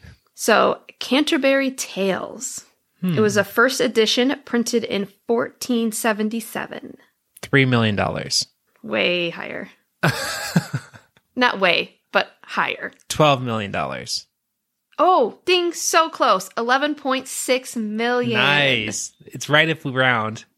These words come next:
Speaker 1: Yes. And remember, that was our least expensive, expensive book.
Speaker 2: Wow, okay.
Speaker 1: All right, next one. The New Book of Tang. It is from the eleventh century and is the official account of everything that happened in the Tang dynasty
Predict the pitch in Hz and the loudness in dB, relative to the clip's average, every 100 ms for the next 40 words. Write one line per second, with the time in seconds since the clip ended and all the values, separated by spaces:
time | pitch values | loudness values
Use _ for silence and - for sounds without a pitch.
0 | _ - 202 - - - - - _ - | _ -10 -8 -6 -8 -10 -18 -20 _ -6
1 | 208 220 240 233 208 220 214 226 196 202 | -2 2 2 2 0 0 0 2 2 0
2 | - 208 233 294 - 233 - - 185 - | -8 -6 -2 0 0 -2 -2 -4 -2 -2
3 | 175 185 - - 180 - 185 - - - | -4 -4 -6 -8 -6 -4 -4 -4 -6 -6
4 | - - 113 107 104 101 101 117 - 107 | -16 -14 -4 0 2 2 0 -4 -2 -2
5 | - _ - - 208 - 208 214 254 262 | -4 _ -4 0 0 0 -2 2 2 0
6 | 220 202 - - 214 _ _ 202 214 214 | -2 0 -2 -4 -10 _ _ 0 2 4
7 | 254 302 320 233 240 - 220 - - 185 | 4 2 0 0 0 -2 -4 -6 -4 -4
8 | 165 175 269 - _ _ _ _ _ - | -4 -4 -4 -6 _ _ _ _ _ 0
9 | 220 220 - 220 214 202 196 208 262 302 | 2 2 2 2 2 2 2 2 2 -2
10 | - 208 208 - 247 302 339 202 202 196 | -2 0 0 0 0 0 -2 -2 0 0
11 | - 214 190 - 277 - 330 320 - 208 | 0 0 0 0 0 0 -4 -6 -2 2
12 | 202 233 214 208 - 214 254 247 262 269 | 2 0 -2 -2 0 2 0 0 0 0
13 | - - 214 - 180 185 - 208 196 190 | -2 0 0 0 -4 -4 -2 0 0 -2
14 | - 220 247 226 202 180 180 - 160 170 | 0 2 2 2 2 2 -2 -4 -4 -4
15 | 214 | -6